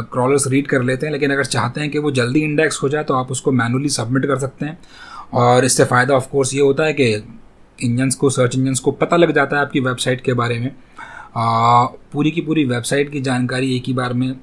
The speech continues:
मैप के थ्रू उनको पता लग जाती है। आसान हो जाता है आपकी वेबसाइट का रैंक होना, और रैंक होने पर फ़ायदा क्या होता है ये आपको मालूम है कि विजिट्स आती हैं, ट्रैफिक आता है, सब इसके पीछे पागल है।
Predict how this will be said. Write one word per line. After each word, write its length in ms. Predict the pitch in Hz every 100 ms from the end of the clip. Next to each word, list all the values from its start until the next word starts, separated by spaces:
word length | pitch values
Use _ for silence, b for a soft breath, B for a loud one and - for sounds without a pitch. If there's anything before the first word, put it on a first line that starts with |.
| -
मैप 220 | 123 123 -
के 80 | 127
थ्रू 140 | 131
उनको 180 | 135 135
पता 240 | 127 147
लग 160 | 139 135
जाती 300 | 139 123 147
है। 100 | 156 b b b -
आसान 560 | 139 139 - 165 160 185
हो 140 | 135
जाता 280 | 123 113 127
है 60 | 120
आपकी 220 | - 123
वेबसाइट 520 | 110 110 - 113 113
का 120 | - 175 - -
रैंक 340 | 107 113 131 143
होना, 360 | - 156 165 165 b b b b
और 200 | 113 110
रैंक 240 | 110 123 139
होने 220 | 135 135
पर 100 | 135
फ़ायदा 320 | - 120 131
क्या 120 | 131
होता 180 | 127 127
है 60 | 131
ये 60 |
आपको 260 | 120 113 -
मालूम 300 | 113 117 139
है 60 | 131
कि 80 | 110
विजिट्स 400 | 107 113 123 135
आती 260 | 120 139
हैं, 120 | 139 127
ट्रैफिक 460 | 104 107 123 120
आता 220 | 120 120
है, 100 | 139 B B B
सब 200 | - 135
इसके 200 | 120 -
पीछे 240 | 120 113 123
पागल 280 | - - -
है। 200 | -